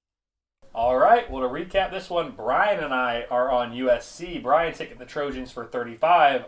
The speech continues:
I am on U S C for twenty-three. Kinger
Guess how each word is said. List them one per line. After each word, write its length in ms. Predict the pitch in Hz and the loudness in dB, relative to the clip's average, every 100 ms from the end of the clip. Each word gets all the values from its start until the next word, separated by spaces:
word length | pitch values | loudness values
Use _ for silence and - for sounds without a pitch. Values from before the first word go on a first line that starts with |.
| 131 | -4
I 200 | 151 156 | 0 0
am 100 | 131 | 0
on 120 | 123 | -4
U 100 | 123 | -6
S 140 | 117 - | -10 -10
C 120 | 131 | -12
for 100 | 120 | -12
twenty-three. 680 | - 123 110 156 165 135 - _ _ | -10 -10 -8 -8 -6 -8 -14 _ _
Kinger 340 | - 208 - | -2 -2 -2